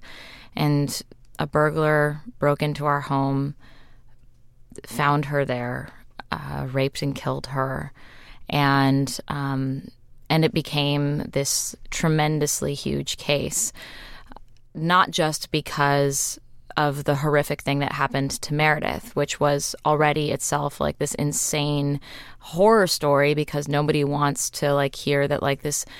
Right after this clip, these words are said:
wonderful young woman went off to go study and then was raped and murdered, which happens too many times in this world anyway. But then on top of that, what ended up happening was the police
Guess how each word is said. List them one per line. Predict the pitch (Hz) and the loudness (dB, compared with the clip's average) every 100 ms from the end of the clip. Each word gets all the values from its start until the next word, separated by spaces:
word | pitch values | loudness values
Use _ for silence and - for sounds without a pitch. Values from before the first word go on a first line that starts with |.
| - - | -20 -14
wonderful | - 147 160 156 156 156 156 | -8 2 4 4 4 4 4
young | 147 147 | 4 2
woman | 143 147 147 143 143 - - - | 4 2 2 0 -2 -4 -12 -8
went | 147 147 147 - - | 0 2 2 0 0
off | 147 147 - | 2 2 0
to | 147 | 0
go | 143 | 2
study | - - 143 143 143 | 2 2 2 2 2
and | 139 | 2
then | 139 139 | 2 2
was | 139 143 - - - | 0 -2 -6 -8 -6
raped | 147 131 - | -4 -4 -4
and | - | 0
murdered, | 120 - - - - - - | 0 0 -4 -8 -10 -10 -2
which | 147 - - - - | -2 0 -4 -6 -6
happens | - 151 - 147 143 - - - - | 0 2 2 0 0 -2 -8 -16 -10
too | - 165 | 0 2
many | 147 143 | 2 0
times | 139 143 135 131 127 - - | 0 0 2 2 2 -2 -2
in | 147 | -2
this | 135 - | -2 0
world | 131 120 - | 0 0 0
anyway. | - - - - - - - - - | -2 0 -2 -2 -4 -8 -14 -18 -4
But | 180 | 0
then | 170 165 | 4 4
on | 156 | 2
top | - - 180 220 | 0 2 2 2
of | 160 | -2
that, | 143 139 - | 2 2 2
what | - 151 | 2 4
ended | 147 143 | 4 2
up | 147 | 0
happening | - 147 143 147 143 139 | 0 0 2 0 2 2
was | 139 143 139 139 - - - - - - - - - - | 2 2 0 -2 -8 -10 -20 -20 -20 -20 -20 -20 -20 -6
the | - 165 | -2 0
police | - 185 180 190 196 - - | 4 6 6 6 4 2 0